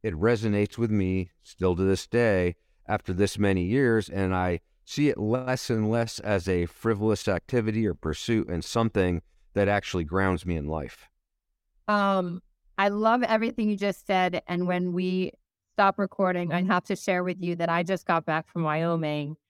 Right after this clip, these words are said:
Speaker 2: myself. And the conclusion that you've just drawn is what I was talking to my friend about.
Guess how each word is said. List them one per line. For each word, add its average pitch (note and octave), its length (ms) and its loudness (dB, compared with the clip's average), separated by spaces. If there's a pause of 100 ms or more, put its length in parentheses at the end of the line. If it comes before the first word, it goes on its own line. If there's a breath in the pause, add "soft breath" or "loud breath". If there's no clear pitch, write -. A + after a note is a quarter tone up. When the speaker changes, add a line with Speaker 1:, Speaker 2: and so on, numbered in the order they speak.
(180)
Speaker 2:
myself. D#3+ 760 0 (420)
And F3 200 0
the E3+ 60 -2
conclusion G3 580 0
that F3 100 -2
you've F3 180 -2
just E3+ 220 -4
drawn F3 320 2
is D#3+ 240 -4
what E3 140 2
I D#3 80 6
was E3 100 -4
talking D#3 380 -2
to - 100 -10
my D3+ 240 0
friend D3 560 -2 (160)
about. C#3 560 0